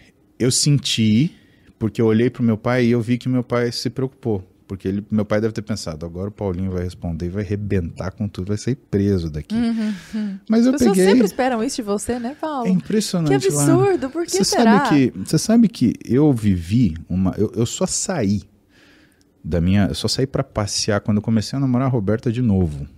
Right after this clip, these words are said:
Speaker 1: né? Eu vou te
Speaker 2: Aham.
Speaker 1: contar essa história depois que eu terminar essa.
Speaker 2: Ah.
Speaker 1: Mas aí a gente saiu do lugar assim,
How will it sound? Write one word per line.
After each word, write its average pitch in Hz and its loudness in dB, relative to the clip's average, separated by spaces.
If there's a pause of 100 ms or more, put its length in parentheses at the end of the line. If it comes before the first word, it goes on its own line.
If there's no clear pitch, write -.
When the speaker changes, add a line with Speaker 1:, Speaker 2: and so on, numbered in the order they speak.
Speaker 1:
né? 269 2
Eu 254 2
vou 247 4
te 214 0
Speaker 2:
Aham. 226 -4
Speaker 1:
contar 131 -2
essa 117 -4
história 110 0
depois 113 -2
que - -4
eu 123 0
terminar 117 2
essa. 73 -6
Speaker 2:
Ah. 226 0 (420)
Speaker 1:
Mas 156 -2
aí 190 2
a 214 4
gente 185 2
saiu 123 2
do 113 2
lugar 104 4
assim, 135 2